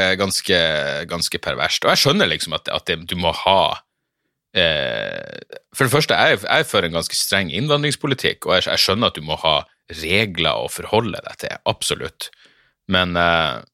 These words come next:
men, men denne saken virker, virker pervers. Kan jeg atten år, han har vært tretten av dem i Norge. Eh, jeg, jeg tror ikke de sender han ut. Eh,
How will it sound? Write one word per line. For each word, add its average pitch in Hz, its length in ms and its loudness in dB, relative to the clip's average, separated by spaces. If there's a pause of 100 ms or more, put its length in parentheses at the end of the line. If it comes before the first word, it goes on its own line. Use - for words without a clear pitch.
(260)
men, 110 260 2
men 110 140 2
denne 107 240 2
saken 78 400 -2
virker, - 560 -4 (1080)
virker 110 460 2
pervers. - 400 -2 (500)
Kan 147 1000 2
jeg 107 100 6
atten 120 300 0
år, 104 100 6
han 87 80 4
har 92 80 4
vært - 160 0
tretten - 300 -2
av 76 80 0
dem 71 100 -6
i 69 80 -8
Norge. 76 300 -6 (720)
Eh, - 520 0 (1040)
jeg, 107 80 2
jeg 113 220 2
tror 107 160 4
ikke 82 220 -2
de - 80 -6
sender 78 260 -2
han 76 140 -10
ut. - 160 -14 (340)
Eh, 78 460 -8